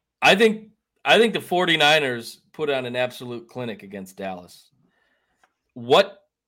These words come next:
Shanahan has been able to do with Brock Purdy is, is <clears throat> nothing short of amazing. You have the best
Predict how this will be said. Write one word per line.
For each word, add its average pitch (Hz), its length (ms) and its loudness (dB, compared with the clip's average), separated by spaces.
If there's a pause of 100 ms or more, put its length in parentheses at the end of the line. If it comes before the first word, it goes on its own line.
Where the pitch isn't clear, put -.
(380)
Shanahan 147 800 -2 (300)
has 131 140 -12
been 131 160 -4
able 139 220 -4
to 135 80 -6
do 131 180 -8
with 127 160 -8
Brock 117 320 -4
Purdy 107 360 -8
is, 113 400 -12
is 117 340 -10
<clears throat> 120 480 -4
nothing 160 380 -2
short 131 300 -4
of 107 120 -10
amazing. 101 560 -12 (1300)
You 170 200 -4
have 151 580 4 (1600)
the 131 140 -6
best 156 520 0